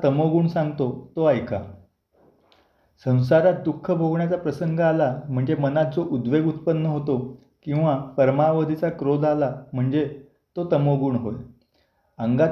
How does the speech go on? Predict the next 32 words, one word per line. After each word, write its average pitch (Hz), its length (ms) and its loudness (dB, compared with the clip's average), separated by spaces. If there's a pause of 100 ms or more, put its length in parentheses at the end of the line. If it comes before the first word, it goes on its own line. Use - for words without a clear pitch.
एकदा 151 300 2
का 185 100 2
क्रोध 156 320 0
भरला 139 440 0 (240)
म्हणजे 139 280 -2
मग 156 180 -2
तो - 360 -2
आई, 147 320 2
बाप 131 520 0
कोणी 143 240 -2
ओळखत 123 420 -4
नाही, 110 220 -6 (460)
भाऊ, 123 400 2
बहीण, 131 480 0
बायको 120 420 2
यांना 135 260 0
बड-, 120 380 -2
वडवितो, 123 720 -2 (260)
तो 170 160 -4
तमोगुण. 123 420 2 (1040)
रागाच्या 143 460 4
भरात 156 300 0
दुसऱ्याचा 143 560 -4
प्राण 143 400 -2
घ्यावा 135 320 0 (340)
किंवा 147 180 -4
आपण - 320 -2
आपला 156 300 0
प्राण 147 380 0
द्यावा 139 300 2 (120)
असे 151 260 -4
वाटते, 143 540 -4